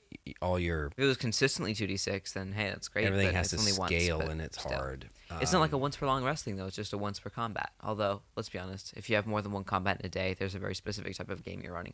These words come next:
Speaker 2: And this might be good for that type, kind
Speaker 1: I,
Speaker 2: of game.
Speaker 1: I, I had players involved in,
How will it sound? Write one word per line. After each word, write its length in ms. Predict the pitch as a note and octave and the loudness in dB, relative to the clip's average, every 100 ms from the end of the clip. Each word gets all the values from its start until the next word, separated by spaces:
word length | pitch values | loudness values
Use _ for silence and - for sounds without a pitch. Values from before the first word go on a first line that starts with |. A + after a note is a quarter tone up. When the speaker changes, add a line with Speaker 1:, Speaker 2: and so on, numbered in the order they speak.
| - | -4
Speaker 2:
And 160 | B2+ F3 | -2 0
this 160 | F#3 | -2
might 160 | F#3 F#3 | -2 -4
be 120 | F3+ | -2
good 140 | G#3+ | -2
for 100 | G#3+ | 0
that 120 | A2+ - | -4 -4
type, 180 | A2+ | -8
kind 180 | - C3+ | -4 -4
Speaker 1:
I, 20 | |
Speaker 2:
of 60 | D3 | -2
game. 100 | D3+ | 0
Speaker 1:
I, 240 | F#2 D#2+ - - - | 0 0 -4 -12 -8
I 60 | - | -2
had 240 | F#2 E2+ | 0 0
players 560 | - F2 F2 D#2+ - - | 0 2 2 2 0 0
involved 480 | D#2+ D#2 D#2+ D#2 D#2 | -2 0 0 0 -2
in, 360 | D#2 D2+ D2 | -2 -4 -6